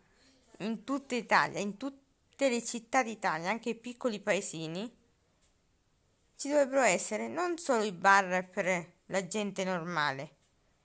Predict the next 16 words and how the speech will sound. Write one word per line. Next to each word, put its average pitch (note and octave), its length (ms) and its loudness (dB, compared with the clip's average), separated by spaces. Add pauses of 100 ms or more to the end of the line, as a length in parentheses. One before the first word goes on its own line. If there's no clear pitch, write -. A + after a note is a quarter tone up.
(260)
ma B3+ 180 2
anche B3 640 -2
i G#3+ 180 -8
bar, D#3+ 420 4
eh, F3+ 360 -4 (520)
o F#3+ 140 -2
luoghi F3+ 720 0 (1400)
per A#3 200 2
chi B3 180 -6
non A3 220 -2
fuma, G#3+ 540 -4 (720)
per A#3 180 -4
chi A#3+ 160 -6
non G#3 180 -4
beve F3+ 220 0
alcolici, E3 800 -2